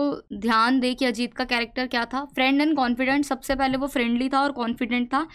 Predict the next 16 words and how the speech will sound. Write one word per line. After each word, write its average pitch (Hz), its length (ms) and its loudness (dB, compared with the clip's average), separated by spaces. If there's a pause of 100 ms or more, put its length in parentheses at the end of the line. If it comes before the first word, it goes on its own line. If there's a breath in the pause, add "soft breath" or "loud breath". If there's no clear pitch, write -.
(120)
जो 254 120 2
अजीत 262 540 0
है 311 160 0 (220)
वो 277 340 2 (340)
क्लोज 269 360 0
फ्रेंड 311 300 2
था 294 120 4
और 311 140 0
कॉन्फिडेंट 262 600 0
था। 220 100 0
किसका? 269 380 -2
जो 262 180 0
हमारे 254 360 2
इस 277 180 -4
स्टोरी 240 340 0
का 254 160 0